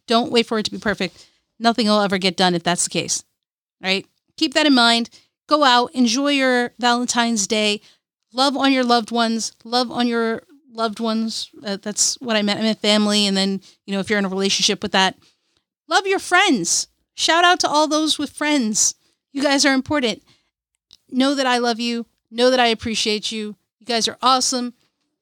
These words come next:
You are good. You are worthy. You are deserving. All right? And you can do anything if you work for it. So remember, it's okay if it's not perfect.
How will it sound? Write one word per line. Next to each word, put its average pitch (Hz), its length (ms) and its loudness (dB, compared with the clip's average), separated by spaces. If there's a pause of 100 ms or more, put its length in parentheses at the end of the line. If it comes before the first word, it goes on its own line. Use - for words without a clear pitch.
(520)
You 233 140 0
are 220 120 2
good. 269 520 0
You 214 160 -2
are 214 80 -2
worthy. 262 400 -4
You 240 320 -4
are 226 80 -2
deserving. 214 880 0 (1000)
All 190 140 -2
right? 190 400 -2 (300)
And 214 260 -2
you 294 140 2
can 339 140 4
do 269 200 2
anything 254 500 2
if 214 200 -2
you 208 100 0
work 220 300 0
for 170 240 -4
it. - 200 -16 (520)
So 202 340 -2 (460)
remember, 254 280 0
it's 226 200 -2
okay 294 320 2
if 285 100 -2
it's 269 140 -2
not 254 200 0
perfect. - 540 -2